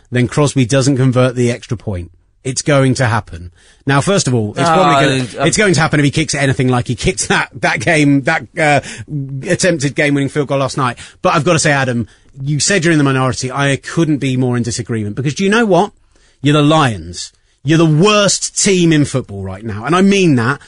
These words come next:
Speaker 1: You're worse than the forty-niners. You're worse than the Titans. You're worse than any of those other teams that we've slagged off over the recent weeks. Maybe not the Browns, but we'll
Speaker 2: You're
Speaker 1: see.
Speaker 2: worse than the Bears.
Speaker 1: Yeah, quite a lot of teams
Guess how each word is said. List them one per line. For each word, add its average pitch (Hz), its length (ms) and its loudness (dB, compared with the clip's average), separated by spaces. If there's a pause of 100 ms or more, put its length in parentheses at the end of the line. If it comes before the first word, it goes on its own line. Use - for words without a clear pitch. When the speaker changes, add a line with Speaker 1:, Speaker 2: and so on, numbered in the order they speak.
(160)
Speaker 1:
You're 147 180 2
worse 185 360 2
than 160 140 2
the 151 60 0
forty-niners. 123 600 -2
You're 143 100 2
worse 165 460 2
than 165 160 0
the 147 60 0
Titans. 110 500 -4 (220)
You're 139 180 2
worse 185 340 2
than 170 120 0 (100)
any 262 320 2
of 202 100 -2
those 226 180 2
other 214 160 2
teams 202 260 0
that 196 60 0
we've 180 140 0
slagged 175 340 0
off 160 220 -2
over 147 220 -2
the 170 80 -2
recent 156 240 -2
weeks. 131 100 -4
Maybe 131 200 -4
not 98 100 -10
the 95 60 -18
Browns, 80 280 -20
but - 140 -20
we'll 113 80 -20
Speaker 2:
You're 123 80 -12
Speaker 1:
see. 117 80 -8
Speaker 2:
worse 147 220 0
than 113 100 -10
the 107 60 -10
Bears. 107 540 -10 (680)
Speaker 1:
Yeah, - 420 -8 (300)
quite - 140 -6
a 120 40 -10
lot 151 80 -4
of 185 80 -4
teams 151 80 0